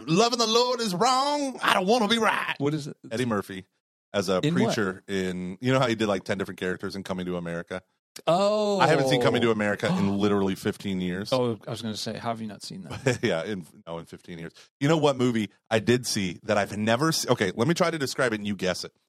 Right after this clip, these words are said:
Speaker 2: Okay.
Speaker 1: I've never seen this movie from, from start to finish.
Speaker 2: Okay.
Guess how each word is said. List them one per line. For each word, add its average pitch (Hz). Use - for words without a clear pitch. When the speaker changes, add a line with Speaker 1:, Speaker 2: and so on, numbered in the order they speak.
Speaker 2:
Okay. 113
Speaker 1:
I've 117
never 139
seen 214
this 160
movie 104
from, 107
from 110
start 123
to 123
finish. -
Speaker 2:
Okay. 110